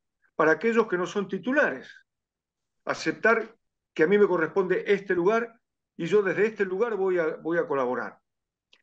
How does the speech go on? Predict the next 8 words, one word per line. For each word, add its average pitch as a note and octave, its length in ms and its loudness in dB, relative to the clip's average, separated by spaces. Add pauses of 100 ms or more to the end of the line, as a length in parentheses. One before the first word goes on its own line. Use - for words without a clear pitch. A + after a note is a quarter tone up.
(460)
Porque C#3+ 220 -4
un A3 100 -2
plantel G3+ 360 2
de F#3+ 120 0
fútbol G#3 560 0 (1300)
tiene G3 260 0
jugadores F3+ 840 0
necesarios F#3+ 920 0